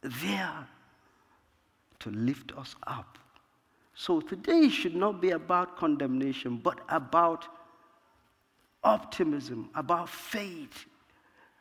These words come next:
that God is busy at work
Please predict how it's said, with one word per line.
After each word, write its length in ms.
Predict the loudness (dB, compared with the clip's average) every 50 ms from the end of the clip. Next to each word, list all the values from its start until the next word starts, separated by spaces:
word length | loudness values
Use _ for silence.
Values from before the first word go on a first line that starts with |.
| _ _ _ _ -14
that 320 | -6 -2 -2 -2 -2 -4 -8 -16 -20 -20 -20 _ _ _ _ _ -20 -20 -20 -20 -14
God 520 | -8 -6 -6 -6 -6 -8 -10 -10 -12 -14 -16 _ _ _ _ _ _ -4
is 220 | -2 -2 -2 -2 -6
busy 640 | -14 -14 -12 -8 -6 -6 -6 -6 -6 -8 -8 -8 -6 -4
at 120 | -6 -6 -6 -4 -4
work 400 | -4 -4 -4 -6 -10 -12 -18 -20